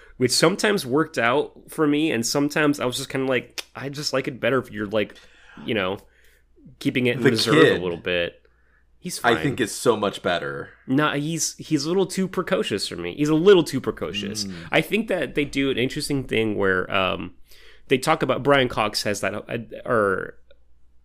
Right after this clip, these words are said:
Speaker 1: no, who talks
Speaker 2: My
Speaker 1: about
Speaker 2: wife
Speaker 1: it?
Speaker 2: was never supposed to have a child.
Speaker 1: He was great. I loved him. Um, his
Speaker 2: Delivery, amazing.
Speaker 1: his, uh, but that's the,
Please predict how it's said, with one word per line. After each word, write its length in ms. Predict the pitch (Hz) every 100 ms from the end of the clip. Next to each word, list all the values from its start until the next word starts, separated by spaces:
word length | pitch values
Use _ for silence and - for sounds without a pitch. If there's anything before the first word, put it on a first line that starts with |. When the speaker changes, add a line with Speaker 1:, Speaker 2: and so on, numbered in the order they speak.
| -
Speaker 1:
no, 180 | 143 120
who 160 | 175 175
talks 260 | - 131
Speaker 2:
My 120 | 170
Speaker 1:
about 100 | 165
Speaker 2:
wife 200 | 156 165 156
Speaker 1:
it? 40 |
Speaker 2:
was 160 | 139 -
never 240 | 135 143
supposed 300 | - 143 131
to 100 | 101
have 240 | 127 127
a 60 | 113
child. 640 | - - 117 110 85 82 87 _ _ _ _ _ _
Speaker 1:
He 180 | 139 233
was 120 | 170
great. 240 | 147 98 -
I 80 |
loved 280 | 127 139 139
him. 380 | 120 104 95 95 - -
Um, 340 | 110 101 90
his 240 | 90 123 123
Speaker 2:
Delivery, 580 | 202 233 170 123 98 107
amazing. 560 | 131 165 165 107 87 90
Speaker 1:
his, 440 | - 151 131 - - -
uh, 120 | - - - -
but 100 | 127
that's 200 | 135 131
the, 160 | 117